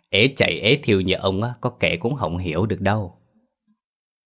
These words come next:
"Chuyện gì mới được, cái thằng này." Hai Hiền vừa vả mấy đũa cơm vừa hỏi em. Mãi một lúc sau, bà Hảo mới trả lời.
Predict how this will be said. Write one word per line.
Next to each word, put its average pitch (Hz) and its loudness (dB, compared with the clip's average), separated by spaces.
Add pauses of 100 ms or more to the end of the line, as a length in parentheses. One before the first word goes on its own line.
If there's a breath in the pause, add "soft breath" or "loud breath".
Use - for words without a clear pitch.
(140)
"Chuyện 85 0
gì 87 2
mới 107 2
được, 90 -2 (140)
cái 175 -10
thằng 85 -6
này." - -18 (1080)
Hai 123 2
Hiền 87 2 (320 loud breath)
vừa 98 4
vả 87 2
mấy 95 0
đũa 127 -4
cơm 107 0
vừa 85 -4
hỏi 85 -4
em. 101 -4 (680)
Mãi 104 2
một 104 0
lúc 101 -4
sau, 92 0
bà 92 0
Hảo 85 -2
mới - -4
trả 80 -6
lời. 80 -8